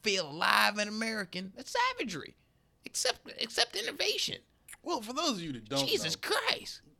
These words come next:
Speaker 2: we know. The Caucasus Mountains were a thing.
Speaker 1: Yes, it was.
Speaker 2: White folks were savages.
Speaker 1: Y'all did have your own Africa.
Speaker 2: White folks did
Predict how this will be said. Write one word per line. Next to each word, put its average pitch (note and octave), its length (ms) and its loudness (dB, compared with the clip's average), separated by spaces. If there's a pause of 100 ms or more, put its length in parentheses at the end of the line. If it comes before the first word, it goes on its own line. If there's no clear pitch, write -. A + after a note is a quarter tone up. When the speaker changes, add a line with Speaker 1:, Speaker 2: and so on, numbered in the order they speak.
(220)
Speaker 2:
we F#3 240 -2
know. - 380 -8 (500)
The - 100 0
Caucasus D4 480 4
Mountains G#2+ 420 2
were A2 380 4
a F2 60 -10
thing. - 260 -10 (640)
Speaker 1:
Yes, - 260 10
it G4 120 4
was. D#5 360 8
Speaker 2:
White A4 200 8
folks A3+ 420 0
were E3 260 4
savages. - 680 -6 (160)
Speaker 1:
Y'all - 160 0
did C#4 180 6
have A3 240 2
your E3 140 0
own F#3 180 0
Africa. D3+ 160 4
Speaker 2:
White F3 240 4
folks D#3+ 540 2 (120)
did D3+ 300 0